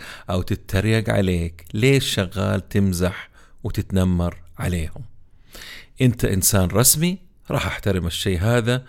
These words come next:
بس لما تمزح معايا وتتريق علي، لا تزعل لما أردها لك يا حساس.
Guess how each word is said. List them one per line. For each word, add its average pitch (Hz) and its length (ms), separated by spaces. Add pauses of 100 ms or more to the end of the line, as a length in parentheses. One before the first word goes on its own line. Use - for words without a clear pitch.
(260)
بس - 200
لما 85 220
تمزح 165 460
معايا 101 560
وتتريق 135 640
علي، 92 520 (340)
لا 302 100
تزعل 156 440
لما 143 240
أردها 117 400
لك 101 400 (440)
يا - 60
حساس. - 760